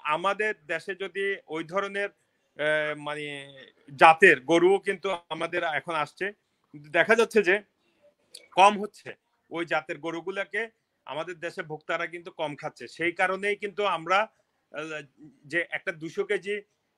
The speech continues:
লাইভ বা তিনশো কেজি লাইভ ওয়েটের গরুর মূল্য আর একটা ষোলোশো কেজি, এ,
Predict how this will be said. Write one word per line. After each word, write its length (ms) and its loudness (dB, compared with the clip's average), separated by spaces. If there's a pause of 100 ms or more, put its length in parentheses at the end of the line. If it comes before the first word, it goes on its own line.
লাইভ 400 0 (280)
বা 160 0
তিনশো 320 -10
কেজি 220 -6
লাইভ 320 0
ওয়েটের 280 -6
গরুর 480 -8
মূল্য 500 0
আর 400 0
একটা 240 -10
ষোলোশো 400 -10
কেজি, 240 -6
এ, 100 -6